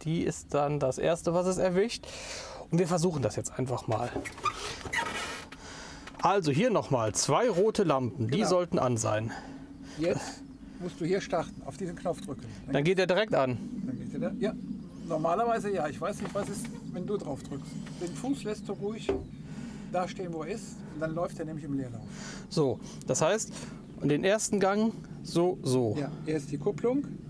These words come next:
Speaker 2: dann hier auf die eins
Speaker 1: Ja.
Speaker 2: und dann machst du bei dem nach hinten die zwei.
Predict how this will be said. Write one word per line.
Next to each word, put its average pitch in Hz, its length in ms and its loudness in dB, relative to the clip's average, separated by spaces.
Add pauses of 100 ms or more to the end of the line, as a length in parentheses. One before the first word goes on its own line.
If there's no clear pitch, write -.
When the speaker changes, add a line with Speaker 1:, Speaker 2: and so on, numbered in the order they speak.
(1000)
Speaker 2:
dann 147 180 2
hier 156 300 2
auf 143 120 -6
die 131 120 -6
eins 175 440 0 (420)
Speaker 1:
Ja. 143 340 4
Speaker 2:
und 151 120 4
dann 151 120 4
machst 165 220 0
du 131 40 -6
bei 143 120 2
dem 156 360 0
nach 139 140 -2
hinten 175 320 -4
die 156 140 -6
zwei. 123 320 -2